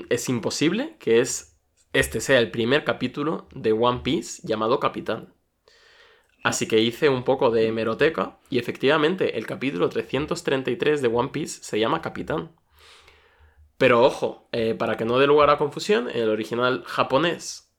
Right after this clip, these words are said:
el capítulo setecientos treinta y nueve se llama, se escribe con un kanji distinto al del capítulo trescientos treinta y tres. El del, el de este que nos ocupa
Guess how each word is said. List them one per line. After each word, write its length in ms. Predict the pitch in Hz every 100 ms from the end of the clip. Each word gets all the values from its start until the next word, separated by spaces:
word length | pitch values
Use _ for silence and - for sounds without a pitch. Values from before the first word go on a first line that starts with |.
| -
el 320 | 104 101 104
capítulo 360 | - 131 135 127
setecientos 480 | 104 107 120 143
treinta 240 | 143 139 135
y 40 |
nueve 220 | 147 131
se 160 | - 110
llama, 440 | 120 131 - - _ _
se 140 | - -
escribe 340 | 127 131 120
con 360 | 113 110 107 - _ -
un 180 | 120 120
kanji 520 | 139 151 135 190 - - - -
distinto 760 | - 139 147 - 165 165 175 -
al 120 | 120
del 100 | 113
capítulo 380 | 110 110 120 143
trescientos 380 | 143 113 120 -
treinta 200 | 113 104
y 60 |
tres. 320 | - - - -
El 200 | 104 104
del, 180 | 107 107 - - -
el 160 | 113 95
de 100 | 110
este 160 | 113 123
que 60 |
nos 180 | 123 -
ocupa 420 | 123 147 - 107